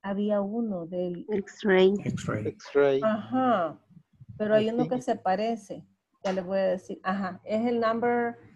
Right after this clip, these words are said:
Speaker 1: twenty-three. El, el number twenty-three es slip disc. Ajá. Se
Speaker 4: Ah,
Speaker 1: parecen.
Speaker 4: slip disc.
Speaker 1: They, they are similar, but they are not the same. Ok.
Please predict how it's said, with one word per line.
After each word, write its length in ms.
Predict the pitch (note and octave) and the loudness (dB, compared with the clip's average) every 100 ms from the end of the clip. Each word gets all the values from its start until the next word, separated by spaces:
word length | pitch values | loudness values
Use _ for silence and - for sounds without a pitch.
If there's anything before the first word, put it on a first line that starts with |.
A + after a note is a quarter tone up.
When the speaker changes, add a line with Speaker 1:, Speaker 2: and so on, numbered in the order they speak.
| - _ | -20 _
Speaker 1:
twenty-three. 720 | - B3+ B3 B3 D#4 D4+ - - _ - - - - _ | 2 4 4 2 2 2 0 -6 _ -20 -16 -16 -16 _
El, 260 | A3 A3 G#3+ | 2 2 2
el 160 | A#3 A3 | 0 2
number 340 | A3+ B3 C4+ | 2 4 2
twenty-three 580 | - C#4 C4+ C4+ C#4+ D4+ | 0 0 0 0 -2 0
es 200 | C4 B3+ - - | 0 -2 -2 -4
slip 240 | B3+ D4 - | 0 0 0
disc. 340 | - - - - _ _ _ _ _ _ _ _ _ _ _ - - - | -2 -4 -8 -18 _ _ _ _ _ _ _ _ _ _ _ -6 -6 -10
Ajá. 320 | F#3 G3 A#3+ - - _ _ _ - | -8 -4 -4 -6 -10 _ _ _ -14
Se 140 | - | 0
Speaker 4:
Ah, 100 | A#3 | 0
Speaker 1:
parecen. 340 | - B3 D4+ D#4 | 2 2 2 2
Speaker 4:
slip 240 | B3 F#3+ | 0 -2
disc. 160 | C3+ D#3 | -2 4
Speaker 1:
They, 200 | A#3 B3 | 4 4
they 180 | A#3+ B3 | 6 6
are 120 | C4 | 6
similar, 520 | C#4 D#4 D#4 D#4 D4+ | 0 -2 -2 2 2
but 200 | B3+ A3 G#3 | 4 0 -2
they 120 | G3+ | -2
are 120 | G#3+ G#3+ | -2 -2
not 200 | A3 G#3 | -6 -8
the 80 | |
same. 420 | G#3 - A#3 F3 F#3 _ _ _ _ _ _ _ _ _ - | -8 -4 -4 -6 -14 _ _ _ _ _ _ _ _ _ -8
Ok. 180 | F#3+ | -8